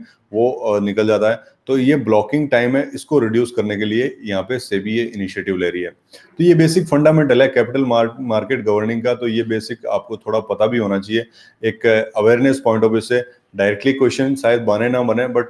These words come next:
ये जो जनरल अवेयरनेस बिल्कुल यहाँ पे होनी चाहिए।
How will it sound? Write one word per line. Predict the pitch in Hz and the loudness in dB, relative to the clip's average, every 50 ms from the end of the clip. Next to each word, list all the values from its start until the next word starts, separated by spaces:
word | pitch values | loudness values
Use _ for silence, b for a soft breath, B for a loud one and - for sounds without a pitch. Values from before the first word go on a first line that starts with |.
| - 127 | -6 -8
ये | 110 110 117 | -2 -2 0
जो | 117 131 123 117 | 0 0 -2 -2
जनरल | 104 104 101 98 107 120 120 | -2 -4 -4 -2 0 0 2
अवेयरनेस | 110 107 110 110 104 117 117 113 - | 2 4 4 2 2 0 -4 -6 -6
बिल्कुल | 107 98 92 - 127 120 | -10 -12 -10 -10 -8 -4
यहाँ | 107 98 95 | -4 -4 -4
पे | 92 120 131 | -4 -4 -6
होनी | 110 95 92 92 90 | -6 -6 -10 -16 -16
चाहिए। | 85 - - 90 87 | -16 -16 -16 -16 -16